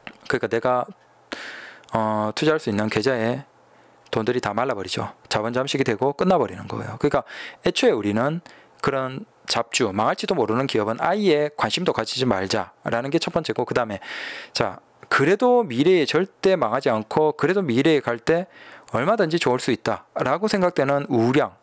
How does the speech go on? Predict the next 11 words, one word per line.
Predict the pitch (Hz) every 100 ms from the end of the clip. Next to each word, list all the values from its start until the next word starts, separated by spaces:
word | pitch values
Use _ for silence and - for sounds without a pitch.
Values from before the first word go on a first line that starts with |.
| _
큰 | - 208 113 - - - - - _ _ _ - - -
기업들을 | 226 - 117 139 160 175 - _ _ _ _ _ _ _ _
가지고 | - 131 254 254
이걸 | 117 104
하는 | 98 95
거예요. | 98 107 147 - _ _ _ _ -
그러니까 | 131 117 104 - _ _
아예 | 214 175
그건 | - 107 117
논외로 | 101 110 104 117
합시다. | 107 - - 98